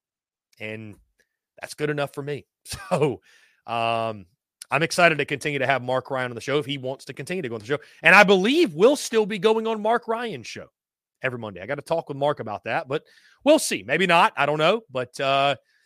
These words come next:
I believe that's still gonna be a thing. So, Brewer Nation says, "John Eber drinking bleach at the moment, knowing Mark Ryan will stay." Uh, guys, all the S E C fans, all the fans listening right now, uh,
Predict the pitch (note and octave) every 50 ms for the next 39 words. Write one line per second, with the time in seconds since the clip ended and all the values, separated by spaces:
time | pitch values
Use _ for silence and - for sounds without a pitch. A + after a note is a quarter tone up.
0 | _ _ _ _ _ _ _ _ _ _ B2+ D3+ E3 D#3 E3 E3 G3+ A#3 A3 F#3+
1 | F3+ D3 D3+ D3 - - - F3 E3+ E3 D#3 D#3+ D3+ D#3 D3+ C3+ - D#3 C#3+ A2
2 | - _ _ _ _ _ - - A2+ G2 F#2+ F2+ - _ _ _ _ _ _ _
3 | _ _ _ _ _ _ _ _ _ _ _ _ _ _ _ _ _ _ _ _
4 | _ _ _ _ _ - _ _ E3+ E3 E3+ E3 E3+ F3 E3 - D#3+ D3+ C3+ -
5 | D3+ D3 C#3 C3 A#2+ A2 G2 G2 D3 D3+ D#3 D#3 D#3 C#3+ C#3+ A#2+ D3+ D3+ C#3+ C3+
6 | A#2+ G#2+ B2 C#3 D#3 E3 D3 - C3+ C3+ B2+ C#3+ D#3 D#3 D3+ C3+ C#3+ D3 D3+ C#3+
7 | C#3 C#3 C#3+ D3+ D#3 - - C3+ B2 C3+ D#3 C#3+ C3 B2 A#2+ C3 A#2+ - - -
8 | B2+ A#2 G2 D2+ - - _ _ _ _ _ _ _ _ - E3+ F#3 F#3+ E3+ D#3
9 | F#3 A3+ A#3+ A3+ A3 F#3+ G3 A#3+ C4+ D4+ C#4+ C4+ A#3 A#3+ B3 - - B3 A3+ -
10 | - A#3 A3+ F3+ - A3 G#3+ G#3 F3 G3 A3+ B3+ A3 D#3+ G#3+ G#3+ G3+ F3 C#3 D3+
11 | F3+ F#3+ - F3+ E3+ D#3 C#3+ D#3 D#3+ D3 C3+ C#3+ C#3+ C#3 C3+ B2+ A#2 G#2+ - _
12 | _ _ _ _ _ _ - C3 C3 B2+ B2 B2 A#2+